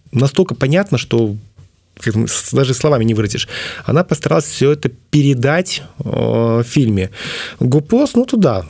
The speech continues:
Пом-, я тут вижу отсылку на Губопик, к сожалению, потому что, опять, наша система работает примерно по тем же канонам, по тем же принципам. Я, э, никакого инакомыслия, никакой сторон-, шаг слева, шаг вправо,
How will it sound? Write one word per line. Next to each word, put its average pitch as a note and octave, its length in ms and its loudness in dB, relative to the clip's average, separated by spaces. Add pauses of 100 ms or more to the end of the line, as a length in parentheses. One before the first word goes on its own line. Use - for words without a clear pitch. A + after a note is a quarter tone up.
Пом-, A#2 160 0
я D#3+ 200 2
тут D#3 180 -6
вижу C#3+ 180 4
отсылку E3 440 2
на A#2+ 840 2
Губопик, B2 560 0
к - 60 -12
сожалению, B2+ 380 0
потому A#2 300 0
что, - 160 -4
опять, A2 200 -4
наша A#2 280 0
система D#3 480 0
работает B2 600 0
примерно B2 540 0
по B2+ 300 0
тем B2+ 320 -2
же A#2+ 100 0
канонам, G#2 580 0
по F#2+ 140 -4
тем C3 240 0
же G#2+ 120 0
принципам. F3 680 2 (400)
Я, B2 180 2
э, A2 1080 0
никакого B2 760 2
инакомыслия, D3+ 640 0
никакой C3 680 2
сторон-, A2 600 0
шаг - 320 -2
слева, B2 380 0
шаг - 180 -4
вправо, G#2 500 -2